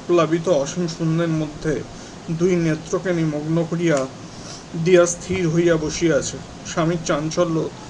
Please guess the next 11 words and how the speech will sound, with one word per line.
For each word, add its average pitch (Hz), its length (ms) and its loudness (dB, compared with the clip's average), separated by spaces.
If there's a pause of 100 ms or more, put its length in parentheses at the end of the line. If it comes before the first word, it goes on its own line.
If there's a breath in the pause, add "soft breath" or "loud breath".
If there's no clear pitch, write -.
(240)
তাহাকে 170 300 0
স্পর্শ 151 440 -2 (100)
করিয়া 170 380 2
প্রতিহত 165 440 -2
হইয়া 175 380 2
ফিরিয়া 160 360 0
যাইতেছে। 147 520 -4 (600)
অবশেষে 165 560 0 (300)
হেমন্ত 170 520 2 (420)
কিছু 180 200 2
অধীরভাবে 170 560 0